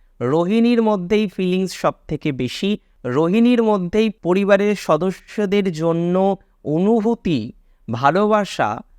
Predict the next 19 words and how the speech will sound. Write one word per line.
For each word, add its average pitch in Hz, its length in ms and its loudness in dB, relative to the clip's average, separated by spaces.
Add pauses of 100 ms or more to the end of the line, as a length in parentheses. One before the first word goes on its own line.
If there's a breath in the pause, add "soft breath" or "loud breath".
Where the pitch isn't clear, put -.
(160)
শ্রদ্ধা 175 800 0
ইত্যাদি 220 460 0
ইত্যাদি 202 360 -2
বিষয়গুলো 185 680 0
প্রচুর 226 540 -2
পরিমাণে 202 500 2
আমরা 160 280 2
দেখতে 147 320 -4
পাই, 135 240 0 (240)
বা 139 80 0
বলা 147 280 2
যেতে 160 240 -2
পারে 160 260 -2
এই 190 240 0
বিষয়গুলির 160 720 0
প্রাচুর্যতা 143 920 0 (320)
রোহিণীর 127 500 0
মধ্যে - 380 -14
থাকে। - 120 -20